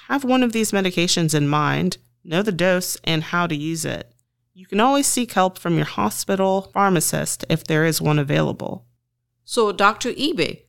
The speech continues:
Speaker 2: let's say that our patient now has had a seizure a total of eleven minutes, and we choose to administer levetiracetam. This finally aborts the seizure,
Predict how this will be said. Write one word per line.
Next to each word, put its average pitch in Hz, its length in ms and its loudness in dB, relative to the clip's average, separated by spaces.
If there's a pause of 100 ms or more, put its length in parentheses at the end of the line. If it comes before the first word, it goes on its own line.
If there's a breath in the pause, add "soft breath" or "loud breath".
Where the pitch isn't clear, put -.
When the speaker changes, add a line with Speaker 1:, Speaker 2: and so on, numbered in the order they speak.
(140)
Speaker 2:
let's - 220 -6
say 208 320 0
that 196 340 -2
our 190 240 0
patient 247 460 -2
now 180 320 -4
has 170 640 -6
had 196 260 -4
a 180 160 -2
seizure 175 640 -2 (140 soft breath)
a 185 80 -8
total 214 500 0
of 180 240 -4
eleven 175 420 0
minutes, 180 540 -4 (180)
and 170 200 -2
we 180 100 0
choose 240 480 0
to 175 380 0
administer 180 880 -2 (120)
levetiracetam. 180 1300 -2 (180)
This 208 240 -2
finally 220 640 0
aborts 170 600 -4
the 202 120 -4
seizure, 208 600 -2